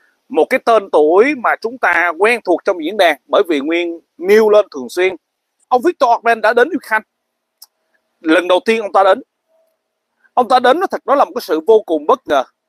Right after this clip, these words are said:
Vì chúng ta đều biết á, là cái đường lối chính trị của ông Viktor Orbán á, là khá thân với Putin. Và những cái gói trợ cấp của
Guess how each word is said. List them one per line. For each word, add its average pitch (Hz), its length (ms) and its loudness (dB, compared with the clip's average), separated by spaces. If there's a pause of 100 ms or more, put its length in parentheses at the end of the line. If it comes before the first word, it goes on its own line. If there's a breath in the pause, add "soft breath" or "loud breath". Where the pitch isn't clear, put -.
(500)
Vì 156 200 0
chúng 277 180 -4
ta 202 160 0
đều 156 180 0
biết 208 260 0
á, 277 180 2
là 180 160 0
cái 240 100 2
đường 147 260 0
lối 170 280 4
chính 277 240 -4
trị 131 280 -4
của 214 80 -2
ông 185 180 2
Viktor 185 380 -2
Orbán 180 340 -2
á, 202 180 -4
là 123 280 -2
khá 233 360 -2 (120)
thân 196 120 0 (120)
với 185 80 0
Putin. 165 380 -4 (920)
Và 160 440 -2
những 160 220 -4
cái 302 140 -4
gói 254 400 2
trợ 131 300 -2
cấp 285 220 -2
của - 160 -4